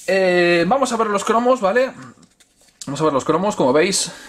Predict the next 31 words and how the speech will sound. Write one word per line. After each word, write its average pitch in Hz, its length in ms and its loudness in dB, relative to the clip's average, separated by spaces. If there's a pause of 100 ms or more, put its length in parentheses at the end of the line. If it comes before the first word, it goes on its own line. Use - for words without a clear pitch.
el 143 120 0
cromo, 185 360 -2
pues, 143 320 -4
eh, 120 600 2 (960)
partido 135 240 0
a 127 40 2
la 123 60 -2
mitad, 123 360 0
bueno, 131 260 -2
tres 147 200 -4
cuartos, 123 440 -2
¿no? 156 240 -2
Porque 117 180 -8 (240)
<laughs> - 240 -16
esto 151 160 -2
es 135 100 0
un 147 140 -2
cuarto, 147 480 0 (840)
con 131 140 0
el 123 80 0
jugador 131 300 2
en 135 80 -2
acción, 156 300 -2
como 151 140 -4
os 143 40 -4
decía, 143 400 -2 (640)
y 151 140 0
la 117 140 -2
foto 123 260 -2
de 113 80 0
carné. 131 400 -2